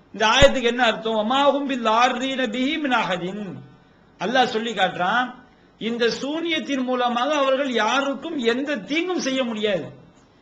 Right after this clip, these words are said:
சூனியத்தை வச்சு எந்த தீங்குமே ஏற்படுத்த முடியாது.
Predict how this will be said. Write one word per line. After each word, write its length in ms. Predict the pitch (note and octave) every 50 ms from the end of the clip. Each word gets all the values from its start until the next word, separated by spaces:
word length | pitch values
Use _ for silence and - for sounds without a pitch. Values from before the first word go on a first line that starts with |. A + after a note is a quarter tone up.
| _ _ _ _
சூனியத்தை 720 | _ - - G#3 C4 D4 D#4 D#4 D4+ C#4+ C4 - - A3
வச்சு 600 | G3 F#3+ F#3 F#3 F3+ F#3 G3 G#3+ A#3 A#3+ B3 A#3 - - - - - - - _ _ _ _ -
எந்த 400 | E3+ G3+ A3 C4+ D4+ C#4+ C#4 C4
தீங்குமே 460 | - - C#4 D4+ D4+ D4 D4+ E4 D#4+
ஏற்படுத்த 420 | D4 C#4+ C#4 A3+ C4+ C4 G#3+ B3 A#3+
முடியாது. 560 | A3+ G#3+ A3+ A#3 A#3 A3+ F#3+ D#3 - -